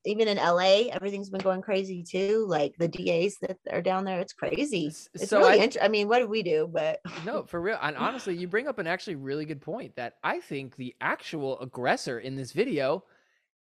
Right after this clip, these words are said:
Speaker 2: is George Soros.
Speaker 1: Hell
Speaker 2: He,
Speaker 1: yeah. Yeah.
Speaker 2: he,
Speaker 1: It's
Speaker 2: he
Speaker 1: all
Speaker 2: has
Speaker 1: his
Speaker 2: en-,
Speaker 1: fault.
Speaker 2: yeah, he has enabled this type of behavior.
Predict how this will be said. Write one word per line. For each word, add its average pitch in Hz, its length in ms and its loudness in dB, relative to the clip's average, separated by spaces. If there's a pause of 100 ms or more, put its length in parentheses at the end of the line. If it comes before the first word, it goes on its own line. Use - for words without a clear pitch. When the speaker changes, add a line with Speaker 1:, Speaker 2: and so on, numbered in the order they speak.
Speaker 2:
is 254 240 -2
George 240 440 -2
Soros. 233 760 -4 (220)
Speaker 1:
Hell 254 180 8
Speaker 2:
He, 269 140 8
Speaker 1:
yeah. 170 260 6 (100)
Yeah. 254 220 8
Speaker 2:
he, 392 260 4
Speaker 1:
It's 190 160 -2
Speaker 2:
he - 60 10
Speaker 1:
all - 80 12
Speaker 2:
has 269 140 8
Speaker 1:
his 247 120 4
Speaker 2:
en-, 240 60 -2
Speaker 1:
fault. 180 420 0
Speaker 2:
yeah, 392 300 2
he 330 240 4
has 285 180 4
enabled 220 680 0
this 196 240 -2
type 226 200 0
of 202 120 -6
behavior. 190 680 -2